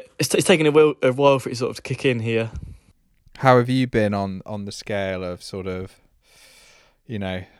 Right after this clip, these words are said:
Speaker 2: paranoia, hysteria to not caring? Are, are you pretty much, I mean, you're not gonna admit live on a, a podcast that you're doing anything wrong, but are you sort of,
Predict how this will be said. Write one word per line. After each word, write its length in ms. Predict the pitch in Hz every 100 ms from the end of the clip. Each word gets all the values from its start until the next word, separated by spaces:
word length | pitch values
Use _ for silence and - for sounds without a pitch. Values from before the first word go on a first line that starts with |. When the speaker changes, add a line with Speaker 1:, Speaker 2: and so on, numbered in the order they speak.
| _
Speaker 2:
paranoia, 640 | - 107 104 101 98 95
hysteria 760 | 95 101 - 107 98 95 92 90 -
to 460 | 104 92 92 95 107
not 260 | 117 101 -
caring? 520 | - 98 95 90 92
Are, 240 | 95 90
are 20 | 104
you 580 | 104 107 104 104 101 98 _ _ _ _ _ _ _ _ _
pretty 260 | - 113 101
much, 600 | 98 95 - - - _ -
I 60 | 110
mean, 180 | 98 95
you're 120 | 98
not 180 | 101 101
gonna 260 | 92 90 - _ 110
admit 460 | 98 104 98 50
live 360 | 92 95 92 98
on 220 | 90 90
a, 260 | 90 90 101
a 80 | 104
podcast 540 | - 98 - 82 -
that 120 | 90
you're 200 | 90 87
doing 260 | 87 95 90
anything 300 | 87 - 90
wrong, 320 | 98 92 87 -
but 240 | 101 - - - - -
are 60 | 110
you 720 | 110 110 107 104 101 101 - _ _ _ _ _ _ _ _
sort 280 | - 113 98
of, 340 | 98 95 95